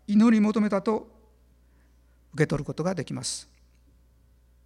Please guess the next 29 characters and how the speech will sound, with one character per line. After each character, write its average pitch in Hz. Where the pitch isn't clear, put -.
窮 220
地 -
に 185
立 175
っ 170
た 170
際 185
に、 190
モ 185
ー 165
セ 180
は 170
主 220
に 220
向 185
き 196
直 208
り、 196
主 -
の 208
言 170
葉 208
を 202
求 151
め 143
た 139
の 135
で 143
す。 -